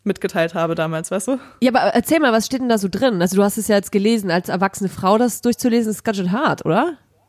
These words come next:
Speaker 1: Total. Also ich meine, ich war mitten in der Pubertät und du kannst dir ungefähr vorstellen, was man für Gedanken hat, wenn man in der Pubertät ist.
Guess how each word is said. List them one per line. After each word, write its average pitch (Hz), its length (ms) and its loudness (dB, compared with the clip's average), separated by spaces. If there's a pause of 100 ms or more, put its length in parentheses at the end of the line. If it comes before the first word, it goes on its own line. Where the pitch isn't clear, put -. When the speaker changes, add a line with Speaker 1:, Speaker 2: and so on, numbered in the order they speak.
(480)
Speaker 1:
Total. 220 560 -2 (120)
Also 208 160 0
ich 226 100 -2
meine, 240 160 2
ich - 80 -6
war 240 80 2
mitten 233 240 2
in 240 60 2
der 196 120 2
Pubertät 220 640 -2 (200)
und 208 80 -2
du 226 40 0
kannst 277 200 0
dir 269 60 2
ungefähr 233 260 2
vorstellen, 226 480 0
was 226 120 -4
man 214 140 2
für 196 140 2
Gedanken 220 400 2
hat, 214 120 0
wenn 208 80 0
man 190 160 0
in 185 60 -4
der 185 80 -2
Pubertät 185 480 -4
ist. - 220 -6